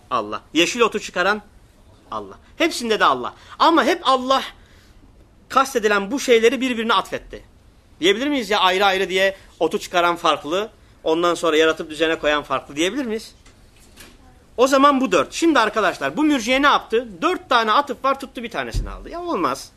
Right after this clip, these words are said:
Değil mi? Olmaz. Bu dördünden birisi ihtimalli. Doğru mu? Değil mi?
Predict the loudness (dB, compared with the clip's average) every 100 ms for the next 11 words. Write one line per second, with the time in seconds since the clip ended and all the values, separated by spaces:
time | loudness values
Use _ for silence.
0 | _ _ _ _ -20 _ -20 -20 -6 -4
1 | -4 -8 -20 -20 -20 -20 -2 2 2 -2
2 | -8 -18 2 4 6 4 2 0 0 2
3 | 0 0 -4 -4 0 0 2 2 4 4
4 | 0 -8 -16 _ -20 -20 -20 _ _ -20
5 | -20 -20 -2 0 0